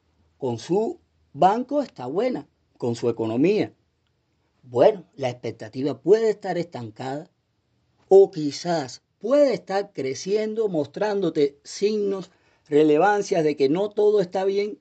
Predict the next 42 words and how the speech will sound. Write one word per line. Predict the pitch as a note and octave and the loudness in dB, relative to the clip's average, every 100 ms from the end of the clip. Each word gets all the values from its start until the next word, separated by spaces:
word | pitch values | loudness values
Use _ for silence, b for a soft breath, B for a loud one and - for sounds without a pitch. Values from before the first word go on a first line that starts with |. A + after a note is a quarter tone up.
| _ | _
o | D3 C3+ | -2 -2
de | A#2 | -2
que | A#2 | -6
puede | E3 A3 G#3+ | 2 4 4
estar | G#3 A3+ | 0 -6
mucho | F#3+ B3 D4+ - G#4+ | -4 -4 -6 -8 -6
mejor, | E3+ E3 A3+ A3+ _ _ _ _ _ - | -6 -4 -4 -6 _ _ _ _ _ 2
que | |
hay | F3 A3 | 4 6
otro | G#3 G3+ | 4 2
mercado | F3+ - G#3 G#3+ | 0 -4 0 0
en | G#3 | 0
el | D#3+ | -2
que | D#3 | -2
puedes | G3 G#3 F3+ | 0 0 -2
duplicar | F#3 F#3 F3+ A#3 - | -6 -6 -4 -4 -4
y | F3+ | -6
tú | F3 A#3 | -4 -2
no | A#3+ A#3 | -2 0
puedes | F#3 G3+ G#3 | 0 2 2
estarla | F3+ F3+ G#3 | -2 -2 0
viendo | G3+ F#3 G3+ - | 2 0 -2 0
porque | A3+ B3 A#3+ C#3 D3 _ _ _ _ _ - | 4 4 2 -10 -12 _ _ _ _ _ 0
le | C#3 | 2
estás | B2+ D3 D#3 | 2 -2 -4
prestando | E3+ G3+ D#3 D#3+ F3+ | -2 -4 -4 -4 -4
caso | C#3 C3 E3+ C3+ | -6 -8 -10 -12
precisamente | B2+ C#3 D#3+ D#3 C3 C3 - _ _ _ _ _ _ _ _ - | -10 -8 -4 -4 -4 -8 -16 _ _ _ _ _ _ _ _ 2
a | C3 | 4
otro | C3+ C3+ E3 G#3 G#3 | 8 6 6 2 0
tipo | A#2+ B2+ C3 | -6 -4 -4
de | |
expectativa | A#2+ B2+ A#2+ D3+ E3 D#3 F#3 - | -4 -10 -8 -6 -2 -2 -2 2
o | F3+ F3 | 6 6
a | D#3+ | 6
la | C#3+ | 2
expectativa | C#3+ C3+ B2+ A#2 C3 D3+ | -2 -8 -8 -6 -2 -2
antigua | D3 D3+ F3+ G3+ | -2 -2 0 -2
que | F#3 | 0
no | D3 | -2
has | B2+ | -4
actualizado. | A#2+ A#2+ A2+ A2+ F#3+ A3+ C#3+ | -10 -10 -10 -4 -2 -2 -4